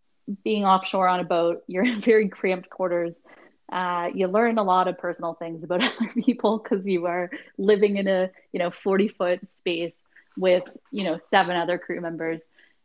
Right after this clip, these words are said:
So, and there's also a lot of teams that have sailed together for long periods of time. So, um, getting in on one of those crews is pretty difficult. Uh, but I know, y-, you know, even today, it's, uh, difficult for women to get on offshore sailing, uh, teams, even though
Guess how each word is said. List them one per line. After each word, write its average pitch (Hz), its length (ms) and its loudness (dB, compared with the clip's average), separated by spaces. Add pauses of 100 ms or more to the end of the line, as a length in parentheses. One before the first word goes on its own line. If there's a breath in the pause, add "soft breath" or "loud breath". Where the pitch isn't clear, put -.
(100)
So, 170 600 0
and 220 160 4
there's 226 140 2
also 254 220 0
a 196 40 2
lot 180 160 4
of 170 160 -2
teams 170 280 -6
that 165 100 -4
have 165 160 -8
sailed 170 200 -4
together 170 380 -8
for 170 220 -4
long 170 180 -4
periods 170 300 -12
of - 120 -20
time. 165 280 -10
So, 160 400 -6 (200)
um, 160 360 -10
getting 185 240 -2
in 175 120 -2
on 165 220 -2
one 165 140 -4
of 160 40 -8
those 165 200 -6
crews 170 240 -12
is 165 100 -20
pretty 160 220 -10
difficult. - 540 -12 (520 soft breath)
Uh, 170 380 2 (100)
but 208 100 2
I 220 80 6
know, 240 140 4
y-, - 320 -2
you 226 220 -4
know, 196 120 2
even 190 280 -2
today, 170 400 -4
it's, 165 400 -8
uh, 170 160 -2
difficult 175 400 -6
for 175 80 -6
women 170 260 -6
to 160 60 -8
get 160 280 -6 (320)
on 170 380 -4 (100)
offshore 165 400 -6
sailing, 165 540 -8 (200)
uh, 170 320 -6
teams, 208 380 -2
even 185 200 -2
though 170 380 -2